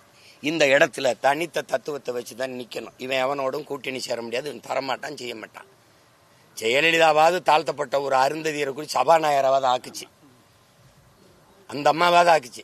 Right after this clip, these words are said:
இவன் எந்த, இந்த திராவிட கட்சி, திமுக தான் பண்ணிருக்கா? பொது தொகுதியில ஒரு தாழ்த்தப்பட்ட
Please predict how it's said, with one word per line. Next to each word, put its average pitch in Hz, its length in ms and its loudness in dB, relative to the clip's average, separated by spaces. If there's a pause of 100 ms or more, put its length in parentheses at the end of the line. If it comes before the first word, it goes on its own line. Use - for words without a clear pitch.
(100)
இவன் 147 200 0
எந்த, 160 220 -4
இந்த 147 180 -6
திராவிட 156 300 4
கட்சி, 139 220 -8
திமுக 147 280 -2
தான் 131 160 -2
பண்ணிருக்கா? 123 320 -6 (400)
பொது 175 280 0 (120)
தொகுதியில 180 400 2 (100)
ஒரு 160 120 -2 (100)
தாழ்த்தப்பட்ட 151 460 0